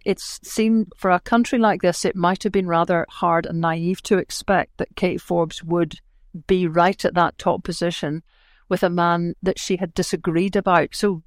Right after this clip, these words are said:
viciously at times on his record and on his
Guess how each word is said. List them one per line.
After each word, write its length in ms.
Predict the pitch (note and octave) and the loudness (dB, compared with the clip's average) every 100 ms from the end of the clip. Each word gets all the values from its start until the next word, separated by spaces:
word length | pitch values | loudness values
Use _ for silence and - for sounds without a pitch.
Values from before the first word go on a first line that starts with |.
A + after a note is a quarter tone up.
| - | -18
viciously 580 | E3 F#3 - C#4+ - G3+ | 0 0 2 -2 2 2
at 160 | - | 2
times 540 | - F3 D#3 D#3+ G3 - | -2 -2 -2 -2 -4 -2
on 140 | F3+ F3+ | -2 0
his 240 | F3 D3+ | -2 -2
record 680 | D#3+ F#3+ - - D3+ D#3+ - - | 0 0 0 -2 0 0 -4 -4
and 180 | F3 F3 | 0 2
on 220 | F3 F3+ | 0 0
his 400 | G3+ F3 E3+ | -2 -2 -4